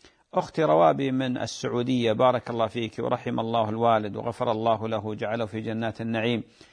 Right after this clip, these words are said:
أولًا، لعلك استمعت قبل قليل إلى ما ذكرت من، آه، مسألة حكم زيارة المرأة للمقابر. آه، الجواب بأن المرأة لا تزور المقابر، فالراجح من أقوال أهل العلم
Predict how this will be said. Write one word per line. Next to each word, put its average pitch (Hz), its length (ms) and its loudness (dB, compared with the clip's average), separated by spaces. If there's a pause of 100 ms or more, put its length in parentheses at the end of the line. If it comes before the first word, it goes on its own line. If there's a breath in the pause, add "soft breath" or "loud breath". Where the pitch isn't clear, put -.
(480 soft breath)
أولًا، 139 280 2
لعلك 135 360 0
استمعت 143 480 -2
قبل 123 300 -2
قليل 120 480 -2
إلى 107 360 -2
ما 110 180 -2
ذكرت 113 480 -6
من، 110 260 -4
آه، 104 200 -2 (420 soft breath)
مسألة 117 440 -2 (100)
حكم 117 240 -4
زيارة 113 460 0
المرأة 113 380 -2
للمقابر. 110 960 -2 (480)
آه، 52 720 -4
الجواب 113 460 0
بأن 113 240 -4
المرأة 127 280 0
لا 151 120 0
تزور 160 420 -2
المقابر، 101 480 -2
فالراجح 123 540 0
من 117 120 -4
أقوال 107 400 -2
أهل 92 260 -6
العلم 101 360 -2